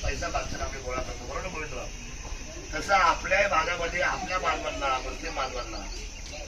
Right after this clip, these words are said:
ज्या वेळेला अशी एखादी अवघड परिस्थिती तयार होईल, अशा वेळेला त्या मुस्लिम बांधवांना आपल्याला वाऱ्यावर सोडता येणार नाही. त्या असलेल्या गरीब परंतु हुशार असलेल्या मुलं आणि मुलींचं शिक्षण पूर्ण करण्याची जबाबदारी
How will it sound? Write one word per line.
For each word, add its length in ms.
ज्या 180
वेळेला 280
अशी 300
एखादी 400
अवघड 460
परिस्थिती 420
तयार 180
होईल, 260
अशा 300
वेळेला 240
त्या 120
मुस्लिम 380
बांधवांना 400
आपल्याला 320
वाऱ्यावर 320
सोडता 260
येणार 200
नाही. 260
त्या 140
असलेल्या 440
गरीब 400
परंतु 340
हुशार 240
असलेल्या 460
मुलं 200
आणि 260
मुलींचं 460
शिक्षण 380
पूर्ण 320
करण्याची 380
जबाबदारी 720